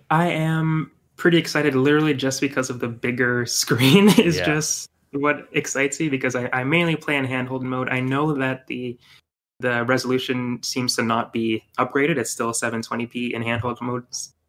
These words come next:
Speaker 1: No problem with me, really, but, uh, I can see that being a problem with, with other fans. Um, the four K output, awesome, fantastic. I don't have anything that supports that, but awesome for people <laughs> that do.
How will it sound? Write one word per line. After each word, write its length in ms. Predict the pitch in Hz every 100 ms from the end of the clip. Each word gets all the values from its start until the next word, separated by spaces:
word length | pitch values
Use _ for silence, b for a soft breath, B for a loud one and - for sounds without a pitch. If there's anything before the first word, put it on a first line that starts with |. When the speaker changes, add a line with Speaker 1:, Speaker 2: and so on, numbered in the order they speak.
| _ _
Speaker 1:
No 140 | - 147
problem 300 | 147 147 147
with 120 | 139
me, 140 | 131
really, 440 | 127 127 123 127 123 B B B _
but, 200 | 120 117
uh, 140 | 113 117
I 100 | 120
can 140 | 120
see 220 | - 120
that 240 | 117 113 117
being 160 | 113
a 60 | 113
problem 260 | - 117
with, 240 | 117 - -
with 240 | 117 - -
other 180 | 120 120
fans. 500 | 123 123 165 196 - b _ _ _ _ 135
Um, 400 | 131 127 127 123
the 80 |
four 200 | 131 175
K 140 | 170 170
output, 400 | 156 - 160 - - _
awesome, 480 | 170 165 165 156 151 -
fantastic. 680 | 143 139 135 127 131 131 - 135
I 60 |
don't 100 | 135
have 200 | 131 127
anything 220 | 127 127
that 160 | 123 120
supports 360 | - 151 143 -
that, 260 | 131 127
but 220 | - 120 - _
awesome 280 | 165 151 139
for 80 | 135
people 280 | 147 139 160
<laughs> 260 | 123 -
that 300 | 139 135 120
do. 240 | 139 135